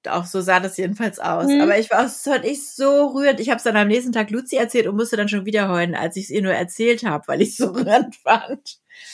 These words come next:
Speaker 1: Ja, das ist echt traurig. Aber das
Speaker 2: Sehr
Speaker 1: geht ja
Speaker 2: süß.
Speaker 1: den Abiturienten hier in Deutschland nicht anders. Äh, die werden auch keinen Abiball feiern können, ne? Also das kannst mal davon
Speaker 2: Mhm.
Speaker 1: ausgehen.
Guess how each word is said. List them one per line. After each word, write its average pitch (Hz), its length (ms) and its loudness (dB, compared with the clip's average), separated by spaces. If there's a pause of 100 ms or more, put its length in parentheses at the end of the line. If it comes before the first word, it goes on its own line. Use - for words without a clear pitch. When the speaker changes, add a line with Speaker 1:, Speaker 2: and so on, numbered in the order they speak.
(640)
Speaker 1:
Ja, 175 320 2 (260)
das 190 180 -2
ist 196 240 -2
echt - 280 -4
traurig. 165 600 -2
Aber 196 220 2
das 202 120 2
Speaker 2:
Sehr 214 140 6
Speaker 1:
geht 208 140 4
ja 208 120 4
Speaker 2:
süß. - 0 -
Speaker 1:
den 196 180 -2
Abiturienten 190 760 -2
hier 185 140 -2
in 175 60 -4
Deutschland 185 420 -4
nicht 180 200 -8
anders. 170 580 -2
Äh, 156 220 -6
die 160 140 -6
werden 165 200 -4
auch 185 140 -6
keinen 208 160 -4
Abiball 151 520 -4
feiern 151 460 -8
können, 147 340 -10
ne? 165 160 -10
Also 160 220 -8
das - 320 -14 (200)
kannst 175 300 -14
mal 160 100 -8
davon 196 220 4
Speaker 2:
Mhm. - 20 4
Speaker 1:
ausgehen. 180 600 0